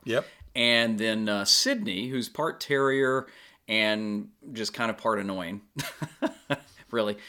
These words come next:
Speaker 2: And she was a rescue dog, too. And that's what we got.
Speaker 1: That's cool. We, I mean, I've had dogs, I guess, my whole life. Uh, threw a couple of cats in there.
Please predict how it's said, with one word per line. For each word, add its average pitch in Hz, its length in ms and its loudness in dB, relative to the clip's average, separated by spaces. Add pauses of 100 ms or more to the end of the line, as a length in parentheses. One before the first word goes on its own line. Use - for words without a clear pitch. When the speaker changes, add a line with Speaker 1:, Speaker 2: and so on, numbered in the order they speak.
(220)
Speaker 2:
And 120 300 0
she 220 100 4
was 143 140 2
a 107 60 -4
rescue - 280 -12
dog, - 240 -16
too. - 220 -14 (340)
And 127 80 0
that's 170 140 0
what 190 120 0
we 185 80 -2
got. 208 280 -4 (880)
Speaker 1:
That's 147 140 -8
cool. 85 300 -12
We, 165 140 4
I 165 80 4
mean, 156 80 4
I've 156 180 2
had 135 180 6
dogs, 113 360 4
I 101 80 0
guess, 107 240 -4
my 98 80 -4
whole 101 220 -4
life. 95 520 -6 (500)
Uh, 87 360 -10 (100)
threw 120 160 2
a 104 40 -2
couple 117 260 -4
of 101 80 -10
cats 117 340 -4
in 107 140 -4
there. 101 380 -6